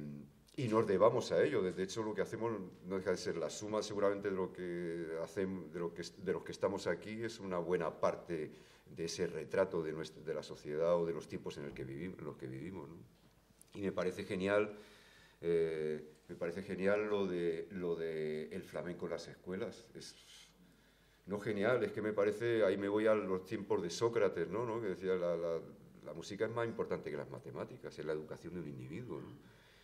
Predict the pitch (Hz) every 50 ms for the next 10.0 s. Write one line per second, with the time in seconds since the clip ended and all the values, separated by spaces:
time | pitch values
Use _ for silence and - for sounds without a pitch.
0 | - - - - - 98 95 98 92 82 76 73 71 67 69 73 78 82 82 80
1 | 82 85 82 82 - - 98 95 98 110 120 127 - - - - - 60 69 73
2 | 67 - 73 69 69 80 85 90 95 - - 113 - 113 - - - - - -
3 | - - - 73 76 73 82 82 82 87 87 92 87 87 87 87 87 92 92 90
4 | 90 90 85 87 85 95 95 98 104 104 101 98 104 104 95 98 98 98 95 92
5 | 95 92 87 - - 87 82 82 87 90 87 87 - - - 71 - - - -
6 | 67 67 65 60 53 57 - - - - 82 - - - 90 98 117 113 110 -
7 | 90 85 80 78 - - 80 80 82 85 - - 90 80 76 76 78 85 85 -
8 | - - - 69 - 76 73 78 85 - - 92 92 90 90 - 85 78 - 92
9 | 92 104 104 101 101 95 - 85 76 - - - 87 90 - 110 - 123 127